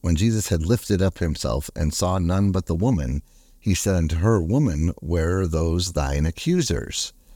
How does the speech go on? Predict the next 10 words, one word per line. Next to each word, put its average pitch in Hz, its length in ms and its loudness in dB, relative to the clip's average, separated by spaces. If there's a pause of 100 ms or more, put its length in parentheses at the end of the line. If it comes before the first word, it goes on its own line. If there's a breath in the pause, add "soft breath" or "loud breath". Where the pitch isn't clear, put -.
(220 soft breath)
Hath 98 260 0
no 90 260 0
man 80 360 2
condemned 104 640 2
thee?" - 460 -4 (1300)
Now, 80 140 2
who 113 160 2
would 107 140 2
that 107 200 0
be? 110 260 2